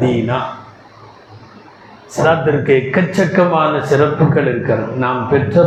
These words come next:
பாக்கியத்திலேயே பெரிய பாக்கியம் நாம் முஸ்லிமாக இருக்கிறோம், நாம்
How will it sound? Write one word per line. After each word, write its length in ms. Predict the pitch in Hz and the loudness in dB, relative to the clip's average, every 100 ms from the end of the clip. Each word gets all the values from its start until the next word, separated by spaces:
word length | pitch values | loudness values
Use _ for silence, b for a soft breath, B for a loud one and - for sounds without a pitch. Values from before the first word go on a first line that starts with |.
| 147 | 4
பாக்கியத்திலேயே 920 | 139 139 165 151 - 143 143 143 151 151 | 0 -2 -2 -2 0 0 0 0 -2 -2
பெரிய 500 | 139 139 151 160 165 135 | 0 0 0 0 -2 0
பாக்கியம் 520 | 131 135 135 131 123 - - - - - - - - - - | 0 0 0 -2 -2 -6 -10 -14 -18 -20 -20 -20 -20 -14 -4
நாம் 180 | 123 127 | -4 -2
முஸ்லிமாக 560 | 123 156 160 147 127 127 | -4 0 0 0 -2 -4
இருக்கிறோம், 400 | 107 - 117 - - - - - - - - - - | -6 -6 -8 -8 -16 -20 -20 -20 -20 -20 -20 -20 -8
நாம் 260 | 123 135 | -4 -2